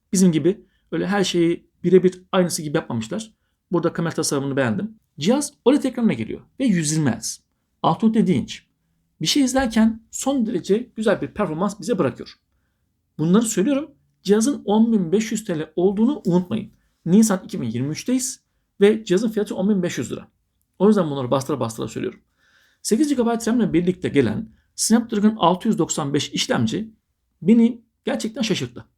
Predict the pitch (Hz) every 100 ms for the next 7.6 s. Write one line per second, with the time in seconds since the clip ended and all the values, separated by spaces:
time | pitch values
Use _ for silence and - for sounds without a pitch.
0 | _ _ _ - 185 220 233 - _ _
1 | - 214 - 170 151 127 147 226 220 175
2 | 127 107 - 208 220 220 _ _ _ _
3 | _ - 214 170 123 190 208 156 147 -
4 | - - 190 214 143 143 185 190 175 -
5 | 147 123 113 165 220 147 - 139 113 -
6 | 185 - 165 - 127 135 175 202 131 196
7 | 226 - 143 120 117 -